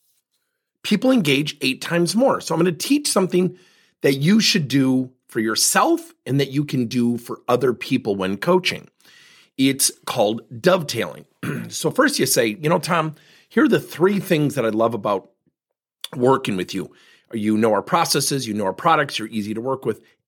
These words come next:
and, not but, and I think about time management becoming one of your strengths.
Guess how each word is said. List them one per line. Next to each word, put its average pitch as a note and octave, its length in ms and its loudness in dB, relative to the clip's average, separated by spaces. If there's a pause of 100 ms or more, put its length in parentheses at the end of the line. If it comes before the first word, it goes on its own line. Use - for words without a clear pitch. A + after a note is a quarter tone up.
and, A#3 640 4
not G2 240 -4
but, - 320 -2 (120)
and A3+ 600 2
I B2+ 80 -4
think G3 220 -2
about E3 220 -2
time D#3 260 -6
management C#3 580 -4 (360)
becoming C3+ 460 -4
one B2 140 2
of A2 120 -6
your G#2+ 100 -6
strengths. - 640 -4